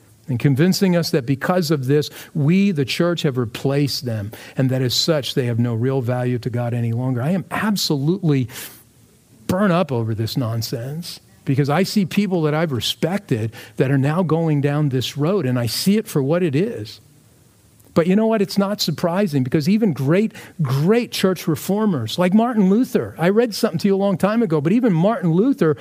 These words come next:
was a pawn of Satan when it came to the Jews. He may have done lots of good things for the church, but, but, but, but when it came to the Jews, he was insidiously used by Satan to turn against them.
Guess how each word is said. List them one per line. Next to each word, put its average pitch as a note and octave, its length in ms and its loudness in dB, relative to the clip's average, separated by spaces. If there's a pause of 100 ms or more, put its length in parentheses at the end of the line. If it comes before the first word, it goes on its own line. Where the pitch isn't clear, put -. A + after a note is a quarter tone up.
(200)
was F#3 180 4
a G#3 60 2
pawn A3+ 300 0
of G3 80 2
Satan F#3 460 2
when F#3 120 2
it G3 80 -4
came G3+ 240 2
to A3+ 80 0
the G#3 140 2
Jews. F3 480 0
He G3 100 6
may A#3 140 4
have A#3+ 160 0
done A#3+ 240 4
lots B3 320 2
of G#3+ 100 2
good A#3+ 180 2
things A#3+ 300 2
for G#3+ 100 0
the G#3 100 2
church, B3+ 360 2 (320)
but, G3 180 2
but, F#3+ 440 0
but, G3 420 0 (560)
but F3 300 -2
when D3+ 160 0
it C#3+ 40 -2
came G#3+ 280 2
to A3+ 40 -2
the E3+ 120 2
Jews, F#3+ 640 -2 (180)
he G3+ 160 2
was G#3 220 0
insidiously G3+ 800 0
used G#3+ 400 2
by F#3+ 160 2
Satan G#3 360 0
to G#3 80 2
turn G#3+ 280 0
against A3+ 440 0
them. A2+ 280 0